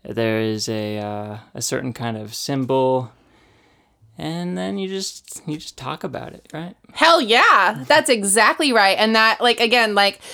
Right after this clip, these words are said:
Speaker 2: so one of the things I have to tell you guys before I pull a card and we jump into the conversation is that when Brian pulled his, um, card,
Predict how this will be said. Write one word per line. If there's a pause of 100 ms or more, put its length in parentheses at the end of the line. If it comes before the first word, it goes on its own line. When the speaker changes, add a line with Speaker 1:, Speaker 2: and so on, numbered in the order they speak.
(140)
Speaker 2:
so
one
of
the
things
I
have
to
tell
you
guys
before
I
pull
a
card
and
we
jump
into
the
conversation
is
that (300)
when
Brian (200)
pulled (280)
his,
um, (160)
card,